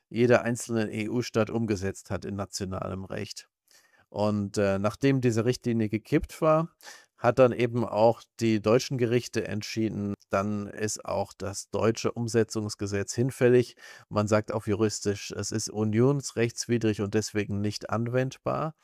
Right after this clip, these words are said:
Und deswegen war die Vorratsdatenspeicherung in Deutschland im Grunde genommen nur,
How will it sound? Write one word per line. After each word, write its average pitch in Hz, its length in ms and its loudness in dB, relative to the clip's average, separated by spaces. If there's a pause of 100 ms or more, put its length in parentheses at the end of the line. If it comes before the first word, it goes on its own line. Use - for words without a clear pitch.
(480)
Und 104 200 2
deswegen 113 520 4
war 104 140 6
die 110 120 2
Vorratsdatenspeicherung 104 1000 0
in 98 120 -6
Deutschland 101 480 -2
im 101 120 -6
Grunde 110 440 0
genommen 104 540 0
nur, 104 460 4